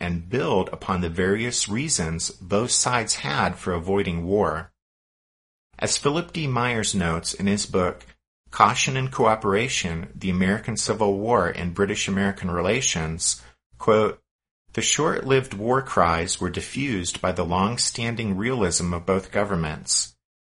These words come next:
In the midst of the crisis, the hard-pressed Lincoln avowed that one war at a time was enough. And by that point, Congress, Parliament,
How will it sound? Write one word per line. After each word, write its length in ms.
In 100
the 80
midst 320
of 80
the 80
crisis, 720
the 220
hard-pressed 760
Lincoln 460
avowed 560
that 300
one 340
war 220
at 80
a 80
time 720
was 240
enough. 520
And 100
by 140
that 340
point, 360
Congress, 680
Parliament, 760